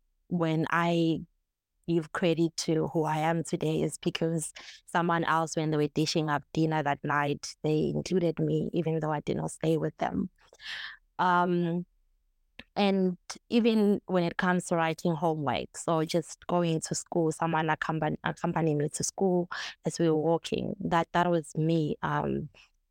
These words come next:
I, I believe the entire community contributed to who I am.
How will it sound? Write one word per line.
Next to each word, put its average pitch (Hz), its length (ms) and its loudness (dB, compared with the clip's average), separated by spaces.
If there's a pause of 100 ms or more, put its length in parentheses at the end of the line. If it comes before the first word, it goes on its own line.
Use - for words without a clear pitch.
(460)
I, - 60 0 (140)
I 165 320 2 (100)
believe 156 360 0
the 147 120 0
entire 156 360 0
community 147 540 -2
contributed - 640 -2
to - 260 -4
who - 120 -2
I - 240 -2
am. 175 360 -2